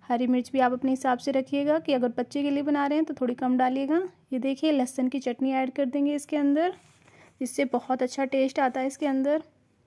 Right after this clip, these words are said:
तो इसमें डाल देंगे खूब सारा भरकर हरा धनिया, और इन सभी को अच्छी तरह से मिलाएंगे।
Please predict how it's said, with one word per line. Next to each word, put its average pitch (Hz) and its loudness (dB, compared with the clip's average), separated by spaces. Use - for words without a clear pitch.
तो - -4
इसमें 311 2
डाल 294 4
देंगे 294 2
खूब 277 -4
सारा 262 2
भरकर 254 -2
हरा 247 0
धनिया, 254 -2
और 294 -6
इन 302 6
सभी 285 2
को 285 2
अच्छी 262 -2
तरह 247 0
से 269 -4
मिलाएंगे। 247 -2